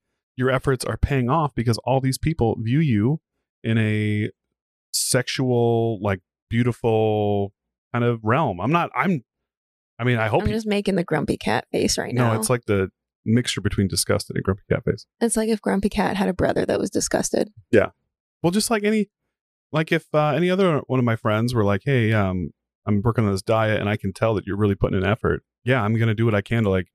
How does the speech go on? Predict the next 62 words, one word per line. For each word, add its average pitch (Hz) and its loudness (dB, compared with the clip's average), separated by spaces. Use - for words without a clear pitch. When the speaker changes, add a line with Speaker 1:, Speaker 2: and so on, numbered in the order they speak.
Speaker 1:
positive 98 0
reinforcement. 104 -2
Like, 107 -8
"Hey, 117 0
that 123 2
dude 113 -4
thinks" 247 2
Speaker 2:
There's 277 0
a 294 -2
way 262 2
to 339 -4
positively 214 -2
reinforce 185 -2
without 165 -2
Speaker 1:
I'm 170 2
Speaker 2:
it 214 4
Speaker 1:
not 254 0
saying - 0
Speaker 2:
always 233 2
Speaker 1:
that's - -6
Speaker 2:
being 165 -4
sexual 143 -2
based. - -2
Speaker 1:
I'm 151 2
not 190 0
saying 175 0
I'm 127 0
doing 143 2
a 110 -4
good 113 -4
job - 0
at - 0
it. - -4
<laughs> - -
I'm - 0
just - -2
Speaker 2:
All 262 -2
Speaker 1:
saying 226 2
Speaker 2:
right, 214 0
Speaker 1:
I'm 226 -4
Speaker 2:
that's 240 -6
Speaker 1:
trying 165 0
Speaker 2:
fair. 143 -6
Speaker 1:
here. 120 0
Speaker 2:
All 208 -2
right, 175 0
that's 165 -4
fair. 160 -2
Uh, 202 2
I'm 254 -2
gonna 294 2
go 277 0
ahead 247 0
and 226 -4
jump 214 -2
in 208 0
on 180 -2
that 185 0
one 170 0
real 165 0
quick. 196 0
Speaker 1:
Yeah. 170 0